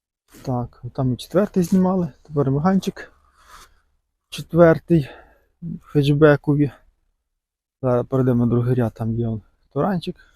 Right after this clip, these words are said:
Кенго. Зараз цей гольф, меганчик. Так, дев'ятнадцятий рік, тринадцять дев'ятсот, сто чотири пробігу,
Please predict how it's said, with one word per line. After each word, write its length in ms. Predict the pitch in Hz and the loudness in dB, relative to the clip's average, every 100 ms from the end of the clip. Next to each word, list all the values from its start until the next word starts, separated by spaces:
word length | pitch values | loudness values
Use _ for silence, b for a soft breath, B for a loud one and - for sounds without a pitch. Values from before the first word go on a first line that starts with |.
| b | b
Кенго. 340 | - 180 165 156 _ _ _ _ _ _ _ _ - | -2 0 0 -2 _ _ _ _ _ _ _ _ -10
Зараз 480 | 120 120 117 110 | -2 -2 -2 -6
цей 160 | - 123 - _ - _ - | -10 -12 -14 _ -20 _ -12
гольф, 320 | 127 139 - _ _ _ _ _ _ _ - _ _ _ - | -4 -2 -4 _ _ _ _ _ _ _ -20 _ _ _ -14
меганчик. 800 | 131 131 143 147 139 - - - _ B B B B B B B B B B B B _ _ - 107 - | -8 0 0 0 -4 -8 -10 -18 _ B B B B B B B B B B B B _ _ -14 -10 2
Так, 200 | 143 123 | 6 8
дев'ятнадцятий 600 | 143 156 147 - - 170 | 6 6 0 0 0 2
рік, 120 | 185 | 4
тринадцять 640 | - 139 151 143 - 127 | 2 2 4 2 0 0
дев'ятсот, 760 | 123 127 120 - - 226 269 - | 4 4 4 0 0 4 4 0
сто 280 | - - 156 | -10 -2 -2
чотири 360 | - 160 156 | 0 2 2
пробігу, 920 | - 127 131 123 117 127 120 135 135 | 2 2 4 6 4 2 4 4 4